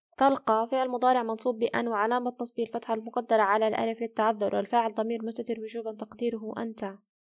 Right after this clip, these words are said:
إذا ظرف زمان مبني على السكون في محل نصب متعلق بطلقة. ما زائدة. أتيتهم فعل ماضي مبني على السكون لاتصاله بضمير رفع متحرك،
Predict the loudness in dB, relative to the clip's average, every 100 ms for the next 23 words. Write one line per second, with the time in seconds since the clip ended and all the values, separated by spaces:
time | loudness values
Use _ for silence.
0 | _ _ -2 4 4 6 2 0 0 0
1 | 0 -2 -4 -4 -4 -6 -8 -4 -4 -4
2 | -4 -4 -4 -4 -4 -4 -4 -4 -2 -4
3 | -2 -2 0 -2 -4 -10 -10 _ _ _
4 | _ _ _ _ -4 2 4 4 4 4
5 | 4 0 -4 -6 _ _ _ _ _ -10
6 | -2 2 2 4 0 0 0 -2 0 -2
7 | -2 -4 -8 -6 -4 -2 -4 -4 -4 -2
8 | -4 -8 -4 -2 -2 -6 -6 -4 -4 -4
9 | -6 -8 -12 -12 -8 -8 -8 -12